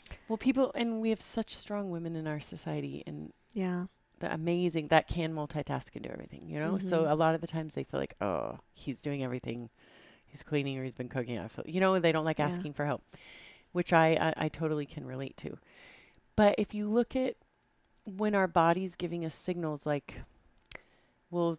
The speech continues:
Speaker 1: every time we're doing a prenatal world, so "How are you feeling? You having any swelling?" Blah, blah, blah.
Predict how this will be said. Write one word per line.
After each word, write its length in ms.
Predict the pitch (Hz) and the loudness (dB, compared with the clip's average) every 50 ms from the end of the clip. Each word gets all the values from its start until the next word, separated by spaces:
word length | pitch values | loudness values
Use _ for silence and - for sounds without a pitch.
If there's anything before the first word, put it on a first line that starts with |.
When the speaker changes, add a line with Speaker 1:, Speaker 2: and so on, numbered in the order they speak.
| - - | -6 -6
Speaker 1:
every 260 | - 165 151 160 165 | -4 -4 -2 -2 -4
time 300 | - - 160 160 160 160 | -4 -4 -6 -4 -4 -6
we're 120 | 151 147 | -8 -8
doing 240 | 147 - 143 147 151 | -8 -8 -8 -8 -8
a 40 | 147 | -10
prenatal 400 | - - 160 147 147 143 143 139 | -10 -8 -8 -6 -6 -6 -4 -4
world, 140 | 143 139 - | -4 -6 -6
so 180 | - - 151 | -8 -8 -6
"How 60 | 151 156 | -4 -4
are 40 | |
you 120 | 151 170 165 | -4 -4 -6
feeling? 520 | - - 240 240 240 233 226 233 226 226 | -4 -2 0 2 2 2 2 0 0 0
You 60 | 208 180 | 0 0
having 200 | 143 156 156 151 | 0 0 -4 -4
any 120 | 143 143 | -6 -6
swelling?" 480 | - - - - 190 190 185 185 185 180 | -8 -6 0 4 4 6 6 4 0 0
Blah, 140 | 160 147 139 | -2 -2 0
blah, 100 | 135 131 | 0 0
blah. 80 | - | 0